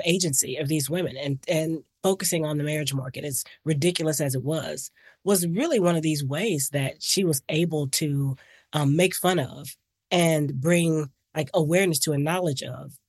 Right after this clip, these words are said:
like, women's place in, in the world. I mean, you know, she had feelings about who owned a house when,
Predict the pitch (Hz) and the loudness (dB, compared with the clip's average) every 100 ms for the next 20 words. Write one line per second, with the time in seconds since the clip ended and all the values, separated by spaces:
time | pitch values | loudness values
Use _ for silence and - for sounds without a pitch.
0 | _ 165 156 - - - - 156 185 175 | _ -4 -4 -6 -18 -16 -4 0 2 2
1 | - - 180 175 - 170 165 151 - _ | 0 2 2 0 -2 0 0 0 -6 _
2 | 175 165 220 240 131 - _ - 214 202 | 0 0 0 -2 -8 -18 _ 0 4 4
3 | 269 226 269 - 208 175 - 240 185 147 | 4 4 2 2 0 0 0 0 2 0
4 | 147 156 151 143 _ _ - 220 170 190 | 0 0 -2 -4 _ _ 0 2 2 2
5 | 185 160 208 143 135 - _ _ _ 170 | 2 0 0 2 0 -2 _ _ _ 2
6 | 180 175 175 | 6 8 6